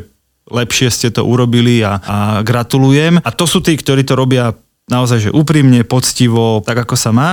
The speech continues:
A samozrejme je pár nejakých, ktorí ten trh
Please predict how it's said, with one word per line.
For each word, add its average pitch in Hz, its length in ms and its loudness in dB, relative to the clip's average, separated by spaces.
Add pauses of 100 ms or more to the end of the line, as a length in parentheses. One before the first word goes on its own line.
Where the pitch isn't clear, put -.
(340)
A - 80 -10
samozrejme 160 500 0
je 131 140 2
pár 135 480 -4
nejakých, 135 720 0
ktorí 131 320 0
ten 127 240 0
trh 127 180 0